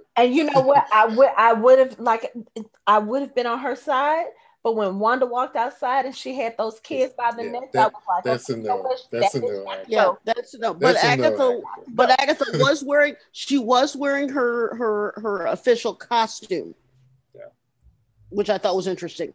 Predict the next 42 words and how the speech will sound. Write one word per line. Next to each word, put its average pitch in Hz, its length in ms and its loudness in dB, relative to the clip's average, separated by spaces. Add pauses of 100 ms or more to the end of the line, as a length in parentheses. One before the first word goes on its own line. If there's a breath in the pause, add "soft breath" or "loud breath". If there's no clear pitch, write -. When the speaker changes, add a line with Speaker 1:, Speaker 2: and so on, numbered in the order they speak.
(120)
Speaker 2:
She 113 220 -14
was. 117 140 -10 (460)
But, 120 240 -2
you 165 120 0
know, 131 40 -2
Agatha 185 360 0
been 185 180 -2
around 208 480 -4
four - 340 -14
hundred 160 240 -8
years 175 380 -10
and 113 100 -16
she's 156 280 -14
been 151 220 -12
living 143 240 -12
with 139 160 -10
that 131 220 -4
book. 165 280 -6 (420)
Agatha 143 320 -8
knows 170 380 -2
some 110 80 -14
stuff. 98 340 -10 (380)
Speaker 3:
Yep. - 240 -6 (180)
Speaker 2:
One 135 160 -8
thing 135 220 -8
she 135 180 -10
knows 139 500 0
that 104 280 -12
chaos 120 440 -8
<laughs> - 40 -10
magic 127 360 -6
is 90 120 -20
not 117 320 -14
good. 113 320 -10 (560)
Speaker 3:
Yeah. 151 140 -8
Speaker 2:
It's - 140 -14
not, 110 220 -12 (100)
'cause 117 200 -14
it 127 120 -10
can - 280 -6
unravel 113 640 -6
reality. 95 480 -10